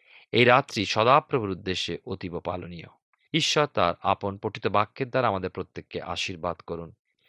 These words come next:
আমরা দেখি যে ঈশ্বর তার প্রতিশ্রুতি অনুসারে মিশর হতে ইসরায়েলীয়দের উদ্ধার করেছিলেন। ইসরায়েল সন্তানেরা ছিল ঈশ্বরের নিজস্ব প্রজাবর্গ।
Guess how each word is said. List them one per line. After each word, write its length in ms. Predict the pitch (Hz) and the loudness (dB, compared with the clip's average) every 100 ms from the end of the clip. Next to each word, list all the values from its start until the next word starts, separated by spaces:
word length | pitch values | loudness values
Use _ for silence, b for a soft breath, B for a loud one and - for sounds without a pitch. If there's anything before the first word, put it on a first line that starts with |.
| - | 0
আমরা 160 | 110 117 | 4 4
দেখি 200 | 123 131 | 4 2
যে 120 | 113 | 2
ঈশ্বর 420 | 135 - 151 113 - | 4 4 6 4 4
তার 220 | 101 95 | 4 4
প্রতিশ্রুতি 580 | - 113 143 - 135 131 | 2 -2 -2 -2 0 2
অনুসারে 500 | 90 95 113 85 87 _ B B B B 110 | 2 2 2 2 0 _ B B B B -2
মিশর 380 | 110 127 - 156 | 2 4 6 6
হতে 420 | 107 87 90 135 b b b | 4 4 6 6 b b b
ইসরায়েলীয়দের 640 | - 139 - 160 147 135 120 | 2 2 4 6 6 6 4
উদ্ধার 300 | 87 87 90 | 2 2 0
করেছিলেন। 640 | - 85 - 85 87 - - _ _ _ - | 2 0 0 -4 -6 -10 -18 _ _ _ 2
ইসরায়েল 380 | 131 139 175 160 | 2 4 4 4
সন্তানেরা 460 | 156 143 151 147 | 2 2 4 4
ছিল 240 | 139 120 107 | 4 4 4
ঈশ্বরের 460 | - 120 - 107 92 | 4 2 4 4 4
নিজস্ব 420 | 92 120 - 117 | 2 2 2 0
প্রজাবর্গ। 680 | - 87 90 87 85 92 | 0 2 2 0 -2 -6